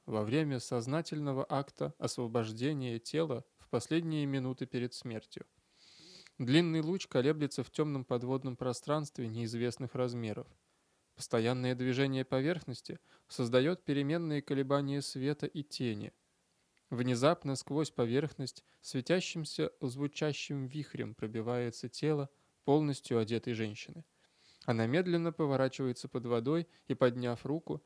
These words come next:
начинает плавно перемещаться на глубину. Тонкая струя пузырьков следует за ней, подобно нити светящихся бусин, завершаясь мощным прорывом воздуха, когда она издает свой последний вздох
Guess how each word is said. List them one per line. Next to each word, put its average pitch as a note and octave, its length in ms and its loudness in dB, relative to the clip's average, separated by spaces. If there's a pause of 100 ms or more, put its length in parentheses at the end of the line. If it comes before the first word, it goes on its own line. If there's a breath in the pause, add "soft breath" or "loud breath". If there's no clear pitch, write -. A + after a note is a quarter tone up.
(120 soft breath)
начинает A#2+ 500 0
плавно D3 440 4
перемещаться A#2 760 -2
на A#2+ 140 -2
глубину. A#2+ 480 -2 (760 soft breath)
Тонкая D3+ 420 4
струя C3+ 340 2
пузырьков C3 600 0
следует C3+ 460 2
за B2 140 4
ней, C#3 220 0
подобно A#2+ 460 2
нити C#3+ 280 -2
светящихся B2 720 -2
бусин, B2+ 540 -4 (300 soft breath)
завершаясь A2+ 720 -2
мощным C#3 500 0
прорывом B2 600 0
воздуха, A#2 520 -2 (300 soft breath)
когда A2+ 400 2
она A2+ 200 0
издает A#2+ 440 2 (200 soft breath)
свой C3 260 0
последний A2+ 500 -2
вздох A#2 540 -2